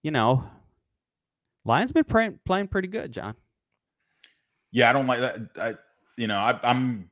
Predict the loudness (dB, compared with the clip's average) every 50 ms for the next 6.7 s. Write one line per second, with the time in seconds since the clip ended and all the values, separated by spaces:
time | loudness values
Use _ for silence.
0 | -12 -2 2 2 4 4 4 2 2 2 0 -2 -4 -6 -4 -4 -2 -2 -2 -2
1 | 0 2 2 2 0 -2 -6 -12 -14 -14 -12 -12 -10 -10 -6 -6 -6 -6 -6 -6
2 | -8 -8 -8 -10 -14 -8 -8 -8 -8 -8 -8 -6 -6 -4 -4 -4 -6 -6 -8 -12
3 | _ -12 -12 -10 -10 -8 -8 -6 -6 -8 -8 -10 -10 -12 -12 -12 _ _ _ _
4 | _ _ _ _ _ _ _ _ -2 0 2 2 2 0 0 -4 -8 -4 -2 -2
5 | -2 -2 -4 -6 -10 -8 -4 -2 -2 -2 -2 -2 -4 -6 -6 -6 -8 -8 -4 -2
6 | -2 -2 -2 -4 -10 -10 -10 -8 -10 -10 -10 -12 _